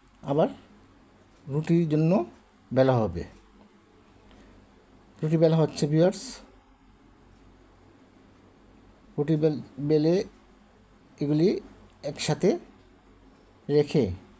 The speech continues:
পরবর্তীতে চুলোয় একটি প্যান চাপিয়ে দিয়ে সেখানে আমরা সেঁকে নিব। ভিউয়ার্স, আমাদের এই রেসিপিটি আপনাদের যদি ভালো লেগে থাকে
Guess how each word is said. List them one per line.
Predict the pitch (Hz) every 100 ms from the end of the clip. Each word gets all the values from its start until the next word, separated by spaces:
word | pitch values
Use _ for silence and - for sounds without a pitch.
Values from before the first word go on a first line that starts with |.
| _
পরবর্তীতে | 156 160 170 175 156 202 - - - - _ _ _ _ -
চুলোয় | 180 170 170
একটি | 165 - 240 302 - _ _ - _ _ - - -
প্যান | 165 170
চাপিয়ে | 165 165 180
দিয়ে | 170 185 330 -
সেখানে | - 147 143 214 - - _ _ _ _
আমরা | 147 151 196 - -
সেঁকে | 160 151
নিব। | 127 104 92 90 - _ _ _ _ - - - _ - _ _ _ _ - - - _ _ -
ভিউয়ার্স, | 131 151 156 - - - - - _
আমাদের | - 143 156 160
এই | 151 170
রেসিপিটি | 160 156 170 170 170
আপনাদের | 156 165 156
যদি | 147
ভালো | 131 135
লেগে | 143 151
থাকে | 156 143 151